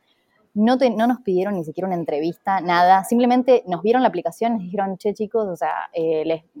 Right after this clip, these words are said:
eh, ¿les parece esto y esto? Eh, nosotros nos iríamos esta fecha, ¿cómo le va?". Como coordinamos, "Eh, listo, los elegimos". Y fue como, "Eh, nos eligieron". <laughs> O sea, eh,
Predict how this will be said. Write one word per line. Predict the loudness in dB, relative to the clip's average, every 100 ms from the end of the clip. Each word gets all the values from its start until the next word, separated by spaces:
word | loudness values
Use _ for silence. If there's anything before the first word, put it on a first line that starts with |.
| -18 -6
eh, | -2 -2 -6 -6
¿les | -2
parece | 0 0 2 0
esto | 0 -4
y | -2
esto? | -2 0 2 2
Eh, | -2
nosotros | -6 -4 -4
nos | -4 -6
iríamos | -4 -4 -6
esta | -10
fecha, | -8 -4 -4 -4 -4
¿cómo | -4 0
le | 0
va?". | 0
Como | 0 -2
coordinamos, | 0 0 0 0 0 2 2 -2 _ _ _ _ -4
"Eh, | 0 0
listo, | 0 0 -2
los | 0
elegimos". | 0 2 0 0 -4
Y | -6
fue | -4
como, | -2 -4 -8 _
"Eh, | -4 -4 -4
nos | -8 -4
eligieron". | -2 -2 -2
<laughs> | -2 -4 -4 -10 -12
O | -8
sea, | -2 -2 -2 -6 -4 -2 -4 -4 -2
eh, | 0 0 0 -2